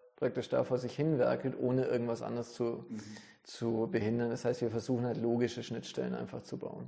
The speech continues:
Speaker 2: Mhm. Mhm. Naja, ein Monolith ist ja an sich nix so
Speaker 1: Mhm.
Speaker 2: Schlimmes, solange der an den richtigen, äh, Stellen
Speaker 1: Die meisten denken halt immer noch an
Speaker 2: Anschlusspunkte hat,
Speaker 1: Java
Speaker 2: ne?
Speaker 1: I I von damals halt.
Speaker 2: Mhm.
Speaker 1: Wirklich, J-,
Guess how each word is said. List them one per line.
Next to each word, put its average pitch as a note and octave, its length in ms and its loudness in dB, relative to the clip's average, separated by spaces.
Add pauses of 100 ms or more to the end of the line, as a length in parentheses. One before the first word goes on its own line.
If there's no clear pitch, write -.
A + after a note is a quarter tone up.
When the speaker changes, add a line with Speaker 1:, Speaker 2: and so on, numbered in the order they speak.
(200)
Speaker 2:
Mhm. A2+ 60 -10 (520)
Mhm. G#2+ 80 -16 (1120)
Naja, F#2 300 -6
ein F#2+ 180 -2
Monolith G#2+ 460 2
ist G#2 140 0
ja G2 120 2
an F#2 120 0
sich G#2+ 220 -4
nix G#2+ 520 -6 (400)
so D3 240 6
Speaker 1:
Mhm. C3+ 100 10
Speaker 2:
Schlimmes, C3+ 580 6
solange A2+ 320 4
der G#2+ 120 4
an G#2 100 2
den A2+ 120 -2
richtigen, G#2 720 -6 (360)
äh, - 40 -18
Stellen A2+ 520 -4 (480)
Speaker 1:
Die C3+ 80 4
meisten B2+ 320 6
denken B2+ 200 8
halt B2+ 120 8
immer C3 160 8
noch C3 120 8
an A#2+ 140 10
Speaker 2:
Anschlusspunkte A2+ 300 6
hat, B2+ 200 8
Speaker 1:
Java - 100 2
Speaker 2:
ne? B2+ 80 2
Speaker 1:
I C3+ 200 4
I D3 40 2
von C3+ 220 2
damals B2 520 4
halt. A#2+ 200 2
Speaker 2:
Mhm. A2 160 -2
Speaker 1:
Wirklich, A#2 380 2
J-, - 80 -16